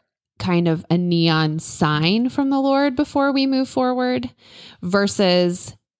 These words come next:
maybe an instinctual gut feeling. And I'm very much a gut person. My husband and I are very much like, we feel this is right.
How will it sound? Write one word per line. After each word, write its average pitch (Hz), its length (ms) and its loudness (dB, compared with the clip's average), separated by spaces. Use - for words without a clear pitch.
maybe 190 260 2
an 180 80 2
instinctual 175 1120 0
gut 160 640 -2
feeling. 269 800 0
And 202 140 0
I'm 196 180 0
very 185 260 2
much 190 240 -2
a 165 80 0
gut 165 280 0
person. 175 340 0
My 160 80 0
husband 165 320 -2
and 160 80 0
I 160 80 -2
are 156 100 -2
very 156 420 0
much - 360 -8
like, - 280 -6
we 165 180 0
feel 156 240 -2
this 160 220 -4
is 160 140 -4
right. 165 400 0